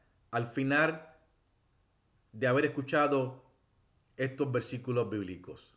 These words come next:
Vamos a comenzar. Yo soy el Señor que te sana. Éxodo quince veintiséis.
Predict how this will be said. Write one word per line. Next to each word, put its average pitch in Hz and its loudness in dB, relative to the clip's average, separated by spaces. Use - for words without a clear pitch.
Vamos 147 0
a 156 2
comenzar. 131 -2
Yo 147 4
soy 214 4
el 151 4
Señor 165 0
que 160 2
te 127 -2
sana. 123 0
Éxodo 175 2
quince 165 2
veintiséis. 131 -4